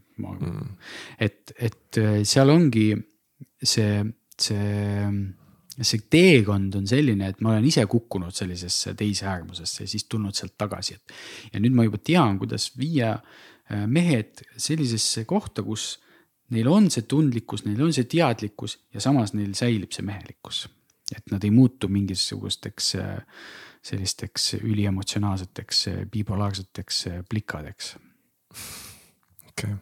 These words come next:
Speaker 1: Ja kursus, äh, Parim armastaja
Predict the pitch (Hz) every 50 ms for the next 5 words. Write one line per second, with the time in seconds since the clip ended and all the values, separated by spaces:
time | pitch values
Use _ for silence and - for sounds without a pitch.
0 | - _ _ - - - - - - - - - - - 110 113 113 113 113 110
1 | 110 110 110 107 - - - 165 190 190 156 135 - 127 110 - - - - -
2 | _ _ _ _ - - _ _ _ _ _ - - - 107 107 107 107 110 107
3 | 107 107 107 104 104 104 104 104 104 107 _ _ _ _ _ _ _ _ _ _
4 | _ - - _ - - 120 131 139 117 117 131 147 143 120 107 - - - 104
5 | 101 101 101 101